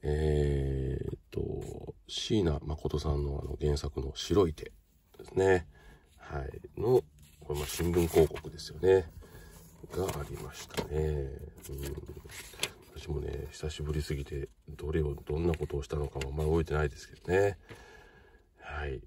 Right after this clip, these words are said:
白い手、僕たちは恋をして大きくなる。ね。はい。十一歳の胸には、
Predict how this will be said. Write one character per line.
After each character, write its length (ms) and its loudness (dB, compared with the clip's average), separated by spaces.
白 280 -2
い 60 -2
手、 300 -8
僕 240 -6
た 100 -2
ち 180 -8
は 240 -4
恋 280 -4
を 100 -4
し 80 -12
て 240 -10
大 160 -6
き 140 -18
く 120 -14
な 100 -20
る。 60 0
ね。 140 -2
は 240 -10
い。 60 -10
十 340 -2
一 140 -2
歳 440 -4
の 220 6
胸 240 2
に 140 -2
は、 300 2